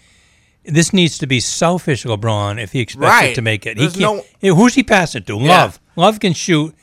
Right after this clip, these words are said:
Speaker 1: but he's hurt all the time.
Speaker 2: <laughs> There is
Speaker 1: He
Speaker 2: no
Speaker 1: needs to just, he got seventy-one percent of their points last night, either by points
Speaker 2: <laughs>
Speaker 1: or
Speaker 2: Assists.
Speaker 1: direct assists.
Speaker 2: Yeah.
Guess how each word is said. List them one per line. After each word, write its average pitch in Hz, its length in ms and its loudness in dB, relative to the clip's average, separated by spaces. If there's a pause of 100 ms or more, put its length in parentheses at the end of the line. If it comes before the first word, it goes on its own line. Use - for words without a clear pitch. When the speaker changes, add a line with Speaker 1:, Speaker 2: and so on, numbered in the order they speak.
(140)
Speaker 1:
but 165 140 0
he's 160 140 0
hurt 233 240 4
all 131 140 0
the 98 80 -6
time. 104 380 -6
Speaker 2:
<laughs> - 20 -20
There 202 180 2
is 165 120 0
Speaker 1:
He 180 180 4
Speaker 2:
no 269 40 6
Speaker 1:
needs 214 340 2
to 175 120 -2
just, 170 280 -2
he 185 80 -2
got 226 160 0
seventy-one 226 600 0
percent 180 360 -2
of 170 60 -2
their 156 100 0
points 139 600 -6
last 104 240 -6
night, 113 180 -4
either 160 200 0
by 135 180 0
points 180 520 -6 (140)
Speaker 2:
<laughs> 127 180 -6
Speaker 1:
or 131 200 4
Speaker 2:
Assists. 135 340 -2
Speaker 1:
direct 160 360 2
assists. 143 360 0
Speaker 2:
Yeah. 113 180 0